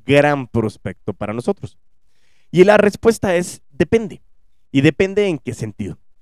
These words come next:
Depende en el sentido de que yo cuando respondo esto es,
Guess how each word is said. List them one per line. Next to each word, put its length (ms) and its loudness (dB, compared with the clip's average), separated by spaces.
Depende 300 4
en 80 2
el 100 2
sentido 400 2
de 140 2
que 140 -6
yo 180 4
cuando 260 0
respondo 480 0
esto 240 -2
es, 240 -4